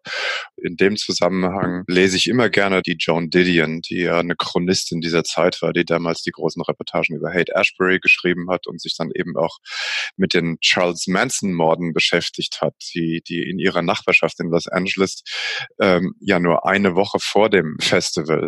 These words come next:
stattgefunden haben. Und dazu muss man sagen, natürlich Charlie Manson, die Man-,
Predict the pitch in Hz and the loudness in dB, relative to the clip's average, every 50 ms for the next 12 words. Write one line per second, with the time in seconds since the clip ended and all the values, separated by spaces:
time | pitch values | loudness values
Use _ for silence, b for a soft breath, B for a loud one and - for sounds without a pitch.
0 | 90 - - - - - 92 87 - - - - - - 90 82 76 - 73 78 | -4 -4 -2 0 2 2 2 0 0 -2 -4 -2 0 0 -2 -2 -2 -4 -2 0
1 | 82 78 78 78 85 87 87 82 - - 82 80 - - 85 85 82 - - 82 | 0 0 0 0 -2 -4 -4 -4 -2 -2 -2 -2 -4 -6 -6 -6 -6 -4 -2 -2
2 | 78 82 87 110 120 113 104 92 - - 87 90 - - - - 82 82 85 82 | 2 2 2 4 4 2 0 -2 -2 -4 -4 -2 0 0 2 2 2 2 2 2
3 | 82 80 82 95 107 - - 110 107 107 104 B B B B B B B - 98 | 2 2 2 2 0 0 -2 -2 -2 -2 -2 B B B B B B B -2 0
4 | 85 82 82 90 90 | 2 2 2 2 2